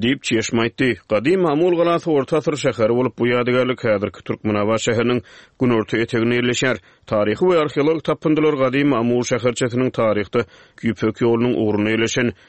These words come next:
möhüm merkezleriň biri bolanyny görkezýär. Türkmenistanyň Ilymlar Akademiýasynyň Taryh we Arheologiýa Institutuna görä, Gadim şäherde iki müň on sekizinji ýyldan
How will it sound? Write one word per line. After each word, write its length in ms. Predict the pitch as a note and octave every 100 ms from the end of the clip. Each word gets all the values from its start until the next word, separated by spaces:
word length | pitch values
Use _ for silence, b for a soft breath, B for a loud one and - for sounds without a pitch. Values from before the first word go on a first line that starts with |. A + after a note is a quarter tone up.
| b b
möhüm 300 | A2 A2 A#2
merkezleriň 540 | A#2 A2 A#2+ A#2 A#2+ G#2+
biri 180 | A2+ G#2+
bolanyny 380 | A2+ A2 A#2 A#2
görkezýär. 420 | A#2 - A#2 A#2+ A2 _
Türkmenistanyň 560 | - A2+ A2 - G#2+ G#2+
Ilymlar 220 | A2 B2
Akademiýasynyň 640 | F#3 - D#3 D#3 D#3 D3 D3+
Taryh 320 | C#3+ C3 C3
we 160 | - C#3
Arheologiýa 520 | A2+ - A2+ A2+ A#2 A#2+
Institutuna 540 | G#2+ A2 G#2+ G#2+ A2
görä, 280 | A#2 A#2+ A#2 B B B -
Gadim 400 | A2+ G#2 A#2 A#2 -
şäherde 440 | G#2+ A2+ G#2 A#2 - b b
iki 180 | G#2+ -
müň 180 | A#2 A2+
on 60 | A2
sekizinji 460 | A2 - G#2+ G2+
ýyldan 220 | A2+ A#2+